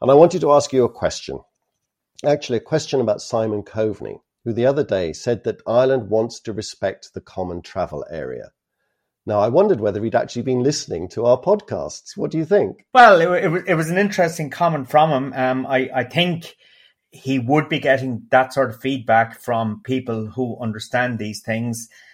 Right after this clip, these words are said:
Speaker 2: And, um, we, we disagreed, I think, fundamentally on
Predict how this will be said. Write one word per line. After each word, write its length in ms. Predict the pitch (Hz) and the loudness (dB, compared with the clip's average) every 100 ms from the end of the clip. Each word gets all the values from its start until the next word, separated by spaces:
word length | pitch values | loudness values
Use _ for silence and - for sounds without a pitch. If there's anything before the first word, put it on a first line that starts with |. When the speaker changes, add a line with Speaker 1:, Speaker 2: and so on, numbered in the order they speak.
| _ _ | _ _
Speaker 2:
And, 280 | 117 113 113 | -6 -4 0
um, 460 | 113 113 113 113 - _ _ | 0 2 -2 -8 -18 _ _
we, 600 | 135 123 131 131 131 - _ | -4 0 2 0 -2 -8 _
we 400 | 127 123 143 135 _ | -6 -4 -4 -8 _
disagreed, 760 | 135 127 127 120 123 135 120 - - - _ | -2 0 -4 -4 -2 0 -4 -6 -14 -18 _
I 80 | 107 | -16
think, 240 | 107 123 - | -8 -8 -4
fundamentally 720 | 120 107 117 123 123 110 107 | -4 -2 -2 -4 -6 -6 -4
on 540 | 127 120 127 113 | 0 2 2 -2